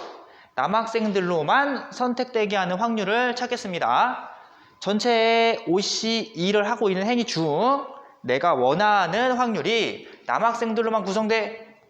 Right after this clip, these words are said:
남학생 세 명, 삼 씨,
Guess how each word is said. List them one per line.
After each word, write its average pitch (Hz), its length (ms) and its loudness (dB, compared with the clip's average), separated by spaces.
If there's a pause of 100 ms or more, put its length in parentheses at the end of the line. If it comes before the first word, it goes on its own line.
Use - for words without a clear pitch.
(520)
남학생 139 380 -4
세 208 180 -4
명, 202 680 0 (1300)
삼 214 220 -6
씨, 202 500 -4